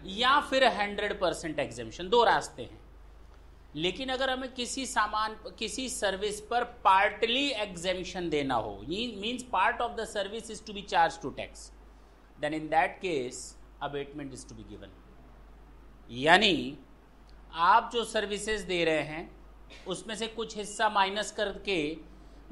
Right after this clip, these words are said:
बताया जाएगा, अब ये value of services है। आपने जो service दी, एक लाख रुपए की service दी,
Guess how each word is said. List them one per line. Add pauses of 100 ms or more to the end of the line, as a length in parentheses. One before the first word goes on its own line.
(160)
बताया
जाएगा,
अब
ये
value
of
services
है। (320)
आपने
जो
service
दी, (300)
एक
लाख
रुपए
की
service
दी,